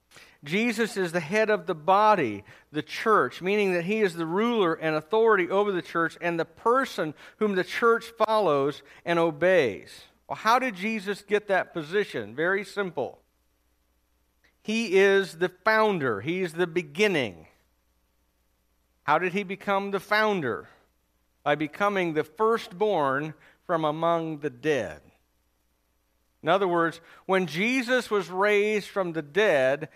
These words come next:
that was the act by which he brought the church into existence, because as Jesus had new life in himself, also he is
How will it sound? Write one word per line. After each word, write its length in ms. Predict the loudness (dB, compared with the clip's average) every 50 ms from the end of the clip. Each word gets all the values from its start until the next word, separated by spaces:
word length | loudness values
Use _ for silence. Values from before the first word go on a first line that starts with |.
| -12 _ 2
that 220 | 4 4 4 4
was 180 | 0 -2 -2 -2
the 220 | -4 -8 -8 -4
act 460 | -2 0 2 2 2 0 -2 -4 -2 0
by 220 | 2 2 2 2
which 380 | 0 0 -2 -2 -2 -4 -8 -20 _ -20 _ -10
he 100 | -8 -8
brought 420 | -2 0 2 2 2 0 -2 -4
the 80 | -10 -10
church 560 | -10 -10 -6 -2 0 2 2 2 0 -4 -8 -8
into 300 | -6 -6 -4 -4 -2 -2
existence, 720 | -4 -4 -4 -4 -2 -2 -2 -4 -6 -10 -10 -10 -12 -14
because 580 | -12 -12 -12 -10 -8 -6 -2 -2 -2 -2 -4 -8 -18 -20 -20 -20 -12 -6
as 240 | -4 -2 -2 -4 -6
Jesus 580 | -8 -6 -4 -2 -2 -4 -4 -4 -4 -6 -6
had 300 | -4 -4 -2 -2 -2 -2
new 180 | -4 -4 -4 -2
life 320 | 0 0 0 0 0 -2 -6
in 100 | -8 -6
himself, 640 | -4 -2 -2 -2 -2 -4 -2 0 2 2 2 2 0
also 480 | -4 -4 0 0 0 0 -2 -4 -4 -4
he 160 | -4 -2 -2
is 160 | -2 -2 -4